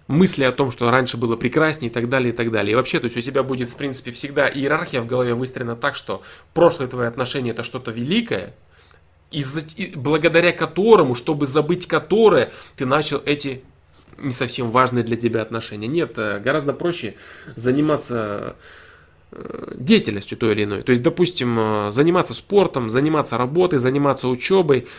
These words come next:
Нужно выждать время. Выждать время, когда ты реально поймёшь и действительно своими собственными мыслями ты поставишь точку. Если ты перестал общаться с этим человеком,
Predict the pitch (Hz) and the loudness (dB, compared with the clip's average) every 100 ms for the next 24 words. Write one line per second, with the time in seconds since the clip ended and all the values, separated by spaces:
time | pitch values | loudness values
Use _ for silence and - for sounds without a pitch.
0 | - - 170 156 127 170 143 117 117 131 | -12 0 4 4 4 4 4 0 4 6
1 | 117 104 98 _ _ - - 117 143 139 | 6 4 -6 _ _ -20 -14 2 4 4
2 | 131 165 220 170 131 127 127 143 123 117 | 2 2 2 2 0 2 4 4 2 -2
3 | 120 170 208 - 123 120 127 160 120 117 | -2 -2 -4 -6 -6 -6 -4 -4 -2 -2
4 | 110 98 - _ _ _ _ _ _ _ | -2 -4 -10 _ _ _ _ _ _ _
5 | _ - - - - - - - - _ | _ -20 -20 -20 -20 -20 -20 -20 -20 _
6 | - _ - _ _ _ _ _ _ _ | -20 _ -20 _ _ _ _ _ _ _
7 | - 170 180 156 185 - 139 131 147 226 | -6 6 6 6 2 0 -2 0 2 2
8 | 131 104 101 196 139 - 160 139 - 139 | 2 -2 -2 -2 0 0 2 0 2 0
9 | - - - _ _ _ _ _ - - | 0 -8 -20 _ _ _ _ _ -20 -20
10 | - 147 180 175 180 196 180 165 - 165 | 0 4 4 2 -2 0 2 2 2 2
11 | 143 - 151 127 127 120 110 - 127 165 | 2 2 -4 -4 -6 -6 -6 -2 0 0
12 | 196 135 | -2 -6